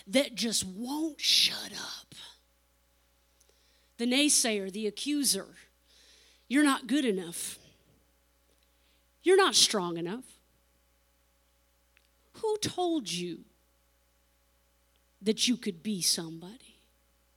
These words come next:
Who told you that you could break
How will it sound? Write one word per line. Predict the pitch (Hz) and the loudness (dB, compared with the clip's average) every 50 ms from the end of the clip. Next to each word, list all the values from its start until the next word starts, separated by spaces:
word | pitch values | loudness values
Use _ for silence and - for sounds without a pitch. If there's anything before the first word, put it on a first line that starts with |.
| _ _ - - _ _ _ _ _ _ _ _ _ _ _ _ _ _ _ - | _ _ -20 -20 _ _ _ _ _ _ _ _ _ _ _ _ _ _ _ -16
Who | - - - 415 440 415 | -14 -8 -6 -6 -6 -4
told | - - - - - 339 330 339 320 285 208 - | -4 -4 -4 -2 -2 -2 -2 -2 -4 -4 -4 -4
you | 175 208 202 - - - - _ _ _ _ _ _ _ _ _ _ _ _ _ _ _ _ _ _ _ - | -4 -4 -6 -8 -12 -20 -20 _ _ _ _ _ _ _ _ _ _ _ _ _ _ _ _ _ _ _ -2
that | 208 208 - - | 0 2 2 4
you | 262 247 | 2 2
could | - 220 175 | 0 -2 -8
break | 156 196 214 208 196 208 - - - - _ | -6 -4 -4 -2 -4 -4 -6 -10 -20 -20 _